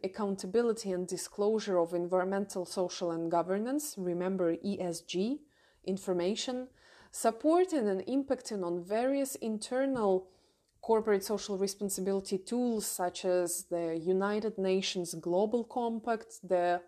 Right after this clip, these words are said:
O E C D guidelines for multinational enterprises, as well as an iso twenty-six thousand, uh, standard on social responsibility.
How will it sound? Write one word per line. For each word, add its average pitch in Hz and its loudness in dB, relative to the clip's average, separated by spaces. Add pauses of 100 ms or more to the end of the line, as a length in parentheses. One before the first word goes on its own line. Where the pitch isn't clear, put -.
(100)
O 196 4
E 190 2
C 190 0
D 208 0 (500)
guidelines 220 2
for 196 2
multinational 202 -2
enterprises, 208 -2 (380)
as 190 0
well 202 2
as 196 4
an 190 2
iso 220 0
twenty-six 214 -4
thousand, 190 2 (540)
uh, 208 4
standard 240 2
on 202 0
social 220 -2
responsibility. 180 -4